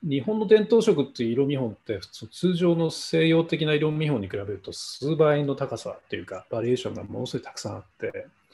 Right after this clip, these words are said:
で、同じような、その見た目には同じような色でも、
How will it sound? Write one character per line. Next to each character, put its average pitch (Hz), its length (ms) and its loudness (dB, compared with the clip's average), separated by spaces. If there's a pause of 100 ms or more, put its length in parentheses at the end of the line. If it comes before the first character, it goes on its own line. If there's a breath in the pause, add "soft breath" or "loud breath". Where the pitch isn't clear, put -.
(440 soft breath)
で、 127 600 4
同 175 240 2
じ 202 120 0
よ 220 160 10
う 208 40 6
な、 160 200 8
そ 135 100 2
の 123 80 2
見 127 140 0
た 196 120 6
目 220 140 4
に 226 100 6
は 170 120 4
同 131 160 4
じ 131 100 -4
よ 143 80 2
う - 20 0
な 117 100 0
色 104 180 -8
で 101 80 -8
も、 107 460 -8